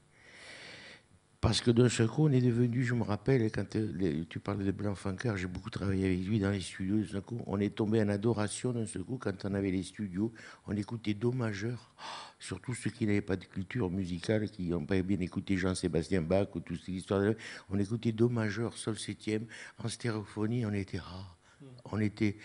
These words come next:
et c'était une nouvelle religion, qu'on était à l'église, quoi. C'était, on écoutait ça, sublime. Alors, c'est le son qui est devenu une espèce de,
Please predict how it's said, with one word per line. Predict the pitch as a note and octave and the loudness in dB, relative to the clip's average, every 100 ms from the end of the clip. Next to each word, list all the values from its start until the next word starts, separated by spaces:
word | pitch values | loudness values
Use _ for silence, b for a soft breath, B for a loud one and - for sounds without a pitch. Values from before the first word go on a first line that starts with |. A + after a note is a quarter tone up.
| B B B B B F#2+ | B B B B B -6
et | |
c'était | F#2 A2+ - A#2+ | -2 -2 4 4
une | A2+ | 6
nouvelle | A2+ A#2 A#2+ | 4 6 4
religion, | A2 A#2+ C3+ A2+ B2 | 4 0 0 0 -2
qu'on | B2 G#2+ | 0 2
était | A2 C3 | 2 2
à | |
l'église, | C3+ A#2+ G#2+ B2 A2+ | 2 0 -2 -4 -4
quoi. | - F#2 | -6 -4
C'était, | - G2+ G2+ | -2 -2 0
on | |
écoutait | G2 F#2+ A#2+ G#2 | -2 -4 -4 -4
ça, | - G2+ | -2 -2
sublime. | G#2+ A#2 G2+ G2 G#2 G#2+ B B | -2 -2 -2 -2 -4 -8 B B
Alors, | F2+ - | -4 0
c'est | C#3 | 2
le | C#3 | 2
son | - - B2+ C#3 | 0 -2 -2 -2
qui | - | -6
est | |
devenu | A#2 A2 A2+ A#2 A#2+ | -6 -6 -6 -8 -8
une | A#2 | -10
espèce | - - G#2+ G#2 | -10 -10 -10 -6
de, | G#2+ F#2 | -4 -4